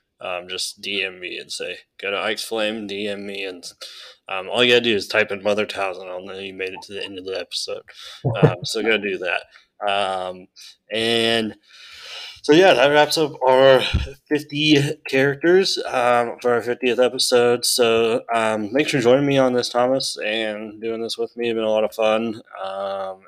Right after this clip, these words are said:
and to talk about a bunch of characters in a fairly short amount of time.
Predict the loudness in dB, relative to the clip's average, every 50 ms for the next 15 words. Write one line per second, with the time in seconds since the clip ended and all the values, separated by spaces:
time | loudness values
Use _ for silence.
0 | _ -18 -14 -14 -14 -14 -14 -16 -16 -14 -12 -10 -10 -12 -12 -10 -8 -8 -8 -8
1 | -8 -6 -4 -2 -2 -2 -6 -10 -12 -14 -14 -12 _ -14 -14 -12 -14 -18 -16 -10
2 | -8 -6 -6 -6 -6 -8 -8 -8 -8 -12 -14 -14 -16 -16 -18 -20 -20 _ _ _
3 | _ _ _ _ _ _ _ _ _ _ _ _ _ _ _ -2 0 0 2 0
4 | 0 -2 -2 -2 -4 -4 -2 -4 -4 -6 -6 -6 -6 -8 -8 -8